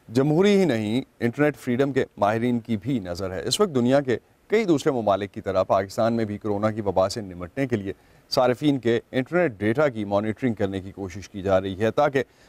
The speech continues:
जो सर्वेलेंस रखी जा सके उन लोगों पे, ख़ास तौर पे जो कि इन लोगों से मिल रहे हैं जिनमें already suspect किया जा रहा है कोरोना के cases या symptoms को। लेकिन पाकिस्तान में online privacy का कोई कानून चूँकि मौजूद नहीं है, इसलिए internet फ्रीडम के एक्टिविस्ट और social media माहिरीन को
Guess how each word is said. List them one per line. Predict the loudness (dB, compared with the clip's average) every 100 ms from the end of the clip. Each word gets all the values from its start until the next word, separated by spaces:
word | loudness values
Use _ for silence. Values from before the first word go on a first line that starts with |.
| _
जो | 0 0 0
सर्वेलेंस | 0 2 2 2 0 -2
रखी | -4 0
जा | 0
सके | 0 0 -2
उन | -2 -2
लोगों | 0 0 0
पे, | 0
ख़ास | 0 0
तौर | 0 0
पे | 0 -4 _ _
जो | 0 2
कि | 0 -2 -2
इन | 2
लोगों | 2 2
से | 0
मिल | 0 0
रहे | 2 2
हैं | 2 0 -2
जिनमें | -6 -8 -6 0
already | 2 2 0 -4
suspect | -4 -4 0 -2 -2
किया | 0 2
जा | 4
रहा | 4 2
है | 0 -2
कोरोना | -2 -2 -2
के | -4 -4
cases | -4 -4 -4 -2
या | 0
symptoms | 0 -2 -6 -10
को। | -16 _ _ -20 -2
लेकिन | -2 2
पाकिस्तान | 0 0 0 2
में | 0 -4 _ _
online | 2 4 4 2 2
privacy | 0 0 0
का | 0 0 -2 0
कोई | 0 2
कानून | 2 2 0 -2
चूँकि | -2 0
मौजूद | 2 0 -4 -2
नहीं | 2 4 4
है, | 2 -2
इसलिए | -4 2 2
internet | 2 0 -4
फ्रीडम | -2 -2 0
के | 2
एक्टिविस्ट | 0 0 0 0 2
और | -2
social | 0 -2 0
media | 0 2 0
माहिरीन | 2 0 2 0 2
को | -2